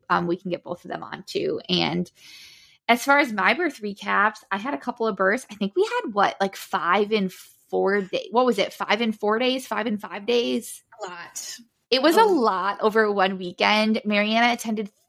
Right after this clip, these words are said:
Speaker 1: three. I attended two of them. So she actually technically took the greater heat on that. Um, my hours, though, were probably longer than yours anyways.
Speaker 2: I mean, I had, I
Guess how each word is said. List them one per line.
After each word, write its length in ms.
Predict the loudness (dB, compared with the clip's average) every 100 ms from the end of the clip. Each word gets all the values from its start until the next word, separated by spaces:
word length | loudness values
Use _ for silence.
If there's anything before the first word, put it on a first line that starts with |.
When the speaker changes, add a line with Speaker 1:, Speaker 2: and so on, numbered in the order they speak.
| _ _
Speaker 1:
three. 440 | 0 2 0 0 0
I 120 | 0
attended 500 | 0 -2 -2 -2 -4
two 280 | -4 0 2
of 140 | 0 0
them. 260 | 0 0
So 220 | -2 -4
she 240 | -4 0 0
actually 360 | 0 0 -2
technically 380 | -2 -4 -4 -8
took 200 | -8 -8
the 80 | -8
greater 260 | -4 -4 -4
heat 220 | -6 -6
on 140 | -6
that. 240 | -2 -4 -4 -12 -16 -14 2
Um, 340 | 6 6 2 -6 _ 0
my 160 | 2 4
hours, 440 | 4 4 2 0
though, 260 | 0 2 0
were 160 | -4
probably 280 | 0 0 2
longer 360 | 4 4 4 0
than 180 | -2 0
yours 340 | 2 2 0
anyways. 260 | -6 -6 -8 -8
Speaker 2:
I 60 |
mean, 120 | -10 -16 -14
I 60 |
had, 380 | -14 -6 -6 -6
I 40 | -12